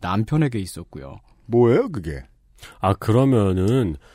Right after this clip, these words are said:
Speaker 3: 상속을 많이 받은 여성이
Speaker 1: 네.
Speaker 3: 결혼을 해도 그 재산의 관리 권한이 남편에게 넘어갔겠네요?
Speaker 1: 그렇죠.
Speaker 2: 음.
Speaker 1: 프랑스 여성은 투표도 할 수 없었고요. 선거에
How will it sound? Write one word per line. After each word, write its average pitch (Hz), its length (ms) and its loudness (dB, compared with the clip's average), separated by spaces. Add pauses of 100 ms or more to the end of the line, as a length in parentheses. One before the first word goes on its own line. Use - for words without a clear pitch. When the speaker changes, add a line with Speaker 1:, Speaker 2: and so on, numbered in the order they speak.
Speaker 3:
상속을 226 720 2
많이 127 1300 2
받은 95 840 0
여성이 104 880 2
Speaker 1:
네. 90 380 -6
Speaker 3:
결혼을 135 520 6
해도 202 380 2
그 - 120 -6
재산의 127 360 4
관리 110 320 4
권한이 98 260 2
남편에게 135 440 2
넘어갔겠네요? 87 840 0
Speaker 1:
그렇죠. 101 420 -4 (460)
Speaker 2:
음. 85 460 -10 (2000)
Speaker 1:
프랑스 190 320 2
여성은 151 440 6
투표도 208 400 2
할 151 80 6
수 131 140 -4
없었고요. 117 560 -2 (480)
선거에 151 680 4